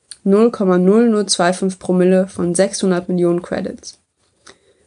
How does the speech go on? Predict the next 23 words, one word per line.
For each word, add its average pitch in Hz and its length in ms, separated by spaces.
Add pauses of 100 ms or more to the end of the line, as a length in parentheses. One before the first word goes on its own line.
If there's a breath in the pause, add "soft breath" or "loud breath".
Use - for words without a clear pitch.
(140 soft breath)
So 214 180
hatte 226 140
ich 220 80
die 208 120
Mitte 214 340
für 202 160
die 180 60
Erfüllung 208 500
eines 180 240
lang 196 240
gehegten 190 400
Wunsches 175 640
und 185 100
konnte 190 260
endlich 214 380
dem 185 140
Planeten 190 520
meiner 175 220
Vorväter 190 720
einen 180 180
längeren 185 300
Besuch 170 260
abstatten. 190 580